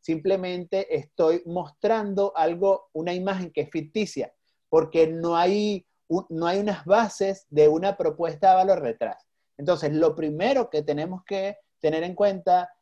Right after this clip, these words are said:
eh, chicas, cuando desarrollemos nuestra marca personal es, bueno, ¿cuál es ese modelo de negocio que va a sustentar esta marca personal?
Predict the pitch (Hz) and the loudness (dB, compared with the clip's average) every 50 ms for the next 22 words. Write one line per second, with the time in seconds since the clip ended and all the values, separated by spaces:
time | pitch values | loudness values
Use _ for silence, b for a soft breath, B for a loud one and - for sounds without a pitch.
0 | _ _ _ - 135 139 139 139 139 135 135 135 - - 202 214 185 - 196 185 | _ _ _ -8 -4 -4 -2 -2 -2 -2 -4 -6 -4 -2 -4 -4 -2 0 2 2
1 | 185 185 180 - _ _ _ _ _ _ - 170 180 196 202 190 190 175 170 151 | 2 2 -2 -6 _ _ _ _ _ _ 2 2 2 2 2 -2 0 0 0 0
2 | 156 156 147 156 147 143 151 175 190 165 165 165 185 170 147 - 160 156 156 160 | 0 0 2 2 2 0 0 -2 -2 -6 -8 -8 -10 -8 -8 -6 -6 -6 -4 -4
3 | 165 165 - 190 190 185 196 175 - - 208 214 214 208 180 165 165 185 196 190 | -6 -6 -4 -2 -2 -2 -4 -6 -6 -8 -6 -2 0 0 2 2 0 0 -2 -4
4 | - _ _ _ _ _ - 147 151 147 131 113 - 151 147 156 180 190 196 208 | -8 _ _ _ _ _ 2 2 2 2 0 -2 2 2 2 4 2 0 -2 -2
5 | - 185 185 180 175 - 208 202 - - 160 156 151 151 151 160 180 202 196 196 | -4 -4 -4 -4 -2 -2 -2 -2 -2 -2 -2 0 2 4 4 4 4 4 4 2
6 | 196 196 208 220 202 185 - - 196 190 - - 180 185 175 160 151 - 190 160 | 0 -2 0 0 0 -2 -2 -2 -4 -4 -4 -4 -4 -4 -4 -4 -6 -8 -10 -10
7 | - 151 143 143 - 175 180 160 - - - 143 143 147 147 - 151 147 147 143 | -8 -8 -10 -6 -4 -4 -4 -4 -4 -6 -8 -8 -8 -8 -8 -6 -6 -6 -6 -6
8 | - - - 117 110 107 101 - | -8 -10 -16 -14 -14 -14 -16 -18